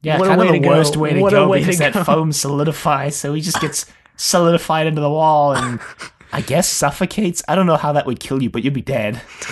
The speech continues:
Speaker 2: Poor Nova. He just wanted to help.
Speaker 1: Rip Nova.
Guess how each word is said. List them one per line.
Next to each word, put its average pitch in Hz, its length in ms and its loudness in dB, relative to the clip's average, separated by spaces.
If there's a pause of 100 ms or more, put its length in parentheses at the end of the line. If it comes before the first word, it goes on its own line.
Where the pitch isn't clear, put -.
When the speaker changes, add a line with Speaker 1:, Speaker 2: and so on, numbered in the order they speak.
(640)
Speaker 2:
Poor 185 220 0
Nova. 156 340 0
He 151 140 -2
just 165 180 -2
wanted 156 280 -2
to 220 40 -10
help. 156 360 -2 (1400)
Speaker 1:
Rip 92 320 -10
Nova. 92 520 -6